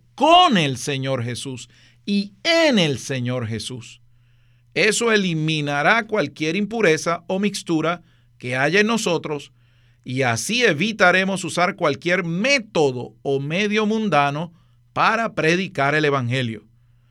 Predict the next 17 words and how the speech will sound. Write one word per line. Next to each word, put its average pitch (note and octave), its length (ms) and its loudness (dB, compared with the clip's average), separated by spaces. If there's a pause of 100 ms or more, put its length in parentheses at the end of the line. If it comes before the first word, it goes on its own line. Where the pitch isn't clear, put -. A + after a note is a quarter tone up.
(540)
Hoy B2+ 160 -2
día F#3 160 6
podemos F3+ 380 2
ver F#3+ 180 0
que F#3 120 -2
se E3+ 140 0
usa E3+ 300 0
toda B3 500 -4
clase C4 540 0
de G3+ 120 2
medios G3+ 420 0
mundanos G3+ 680 0 (300)
para D3+ 260 -2 (100)
atraer D3 480 0
a E3+ 60 4
las E3+ 180 -2
personas. E3 640 -4